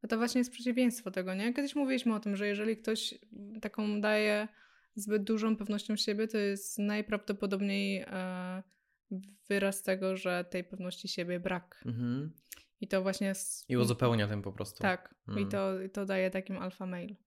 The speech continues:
Speaker 2: No.
Speaker 1: Niestety.
Speaker 2: Duży ik. Jakbyśmy mieli tutaj ranking, to było bardzo wysoko. W top
Speaker 1: No.
Speaker 2: trzy.
Speaker 1: Ale, e, alpha male chyba nigdy prawdziwy, ja teraz powiem taką, e,
Speaker 2: Naelektry-, naelektryzowałaś się?
Speaker 1: Tak?
Speaker 2: No trochę.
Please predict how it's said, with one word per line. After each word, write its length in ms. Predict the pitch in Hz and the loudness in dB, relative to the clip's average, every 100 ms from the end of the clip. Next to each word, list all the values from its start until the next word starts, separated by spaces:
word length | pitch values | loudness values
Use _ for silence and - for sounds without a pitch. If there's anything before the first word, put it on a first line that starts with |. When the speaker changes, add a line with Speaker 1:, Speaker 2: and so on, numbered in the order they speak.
| _ | _
Speaker 2:
No. 400 | - - - - - _ | -10 -8 -8 -10 -18 _
Speaker 1:
Niestety. 440 | - 185 - 190 - - _ - | -12 -10 -10 -14 -16 -20 _ -8
Speaker 2:
Duży 320 | 101 98 101 | -4 -4 -4
ik. 220 | 101 - _ _ _ _ - - _ - | -8 -14 _ _ _ _ -20 -20 _ -2
Jakbyśmy 520 | 117 120 127 - 131 123 | 2 4 2 2 0 2
mieli 220 | 131 123 | 2 2
tutaj 220 | 123 123 | 2 4
ranking, 580 | 120 123 127 156 160 - _ _ _ _ _ _ - | 4 4 0 -4 -6 -10 _ _ _ _ _ _ -6
to 120 | 110 | -2
było 200 | 101 101 | 0 0
bardzo 300 | 98 98 101 | 0 -2 -4
wysoko. 380 | 98 101 - - _ | -8 -10 -12 -18 _
W 80 | - | -12
top 120 | - 233 | 0 2
Speaker 1:
No. 100 | 226 | 2
Speaker 2:
trzy. 240 | 226 226 101 _ _ _ _ _ - _ _ | 0 -2 -10 _ _ _ _ _ -20 _ _
Speaker 1:
Ale, 180 | 240 220 | 6 8
e, 440 | 226 226 214 226 214 208 | 6 2 -2 -2 2 2
alpha 260 | 226 262 | 2 4
male 320 | 240 226 247 | 4 6 4
chyba 200 | 240 220 | 2 2
nigdy 580 | 220 220 208 226 226 240 - _ | 4 2 2 0 2 -2 -8 _
prawdziwy, 720 | 233 220 208 254 233 233 220 190 | 4 6 6 6 6 0 -2 -2
ja 160 | 196 | -2
teraz 260 | 196 185 185 | 0 -4 -4
powiem 260 | 190 185 | -4 -4
taką, 400 | 190 - 190 190 | -6 -6 -4 -4
e, 380 | 196 185 185 - | -4 -2 -2 0
Speaker 2:
Naelektry-, 400 | 127 127 120 - | 4 6 6 4
naelektryzowałaś 920 | 135 139 135 139 147 127 127 127 156 - | 4 8 8 8 4 4 4 4 2 0
się? 100 | 214 | -4
Speaker 1:
Tak? 400 | - 208 226 302 - | -4 -2 -2 -2 -4
Speaker 2:
No 180 | 131 127 | -4 -2
trochę. 300 | 127 110 113 | -2 -4 -4